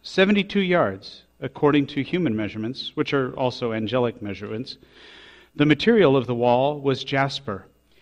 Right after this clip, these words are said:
and the city was pure gold, like clear glass.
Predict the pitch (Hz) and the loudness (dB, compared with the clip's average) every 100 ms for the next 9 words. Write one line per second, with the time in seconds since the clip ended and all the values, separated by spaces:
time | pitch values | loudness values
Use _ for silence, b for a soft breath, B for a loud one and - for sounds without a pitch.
0 | b - 135 131 - 160 165 151 131 - | b -2 0 0 0 2 2 2 0 -2
1 | - 175 170 147 147 113 98 95 - 127 | 0 2 2 4 4 4 -2 -10 -6 -4
2 | 127 - 139 135 113 113 95 95 - - | -4 -4 -2 -2 -2 -4 -4 -10 -16 -18